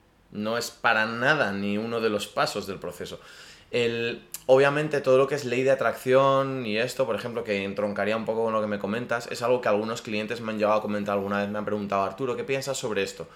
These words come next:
Y a mí no me parece mal, verdaderamente pienso que hay ciertos pensamientos mágicos o místicos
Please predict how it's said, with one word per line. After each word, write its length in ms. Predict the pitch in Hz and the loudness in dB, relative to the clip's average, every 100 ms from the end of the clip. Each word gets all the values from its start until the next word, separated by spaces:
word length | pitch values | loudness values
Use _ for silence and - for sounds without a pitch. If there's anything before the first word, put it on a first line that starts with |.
| - - - - - - | -20 -20 -20 -20 -20 -2
Y 80 | 123 | 0
a 80 | 123 | 2
mí 120 | 139 | 0
no 120 | 156 | 2
me 120 | 170 | 2
parece 320 | 160 139 127 | 2 0 0
mal, 280 | 113 139 117 | 0 2 4
verdaderamente 680 | 104 107 110 120 131 139 139 | 4 6 6 4 0 -2 -2
pienso 340 | 131 123 139 | -2 -4 -2
que 260 | 131 127 - | 0 0 0
hay 100 | - | -6
ciertos 460 | - 127 135 143 - | -2 0 2 -2 -2
pensamientos 840 | 139 123 123 131 123 117 - - | -4 -4 -4 -4 -2 -2 -4 -8
mágicos 680 | 107 107 135 - 110 110 110 | -8 -4 -4 -4 -6 -6 -4
o 80 | 104 | -2
místicos 560 | 123 143 139 156 156 | -2 -4 -4 -4 -6